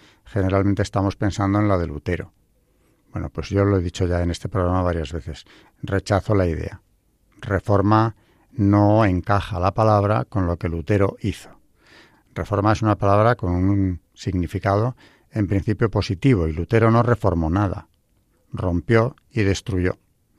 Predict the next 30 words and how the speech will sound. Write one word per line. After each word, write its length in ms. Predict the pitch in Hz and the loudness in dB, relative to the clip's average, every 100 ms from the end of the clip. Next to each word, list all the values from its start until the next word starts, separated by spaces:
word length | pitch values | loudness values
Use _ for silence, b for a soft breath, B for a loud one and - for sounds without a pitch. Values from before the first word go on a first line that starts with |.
| B B B B B | B B B B B
El 140 | - 101 | -4 -2
otro, 260 | 98 104 | 0 -2
en 100 | - | -2
el 100 | 101 | -2
programa 340 | 101 110 113 117 | 0 2 4 2
anterior 420 | 110 107 110 113 | 2 2 4 2
lo 120 | 107 | 2
dije, 400 | 110 110 92 90 b b b b b | 0 -2 -8 -10 b b b b b
es 200 | - 123 | -6 0
una 180 | 120 113 | 4 2
ruptura, 600 | 87 85 139 120 78 - - | 0 0 4 4 2 -4 -8
rompe 360 | 95 107 107 | -2 0 0
con 180 | - 95 | 0 0
Roma, 240 | 107 123 98 | 2 0 0
es 80 | |
un 140 | 107 95 | 0 -2
cisma 300 | 107 131 117 | 0 0 0
gravísimo, 560 | 90 92 131 - 87 | 0 0 -2 -2 -4
pero 140 | 80 104 | -2 -4
es 80 | - | 2
que 100 | 123 | 2
además 320 | 113 131 - | 4 0 0
viene 220 | 117 139 | 0 0
con 180 | 110 92 | 0 0
el 160 | 85 | -2
cisma 380 | - 139 117 123 | -2 0 0 0
una 180 | 123 101 | 2 2
herejía 460 | 107 98 123 127 110 | 2 2 2 2 2
muy 140 | 120 | 0
profunda 600 | - - 139 151 101 | -2 0 0 0 -2